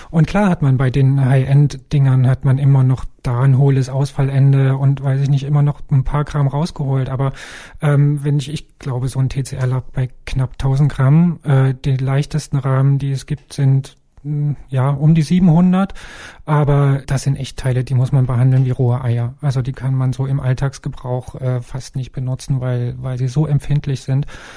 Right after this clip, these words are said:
Und, ähm, da kommt man nicht mehr weiter.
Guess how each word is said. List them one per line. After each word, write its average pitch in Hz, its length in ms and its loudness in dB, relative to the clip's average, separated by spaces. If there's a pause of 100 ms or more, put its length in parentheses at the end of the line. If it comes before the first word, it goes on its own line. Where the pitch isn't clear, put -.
(280)
Und, 131 520 4
ähm, 131 480 2
da 131 120 0
kommt 147 200 0
man 160 120 4
nicht 160 160 0
mehr 151 100 2
weiter. 156 480 -2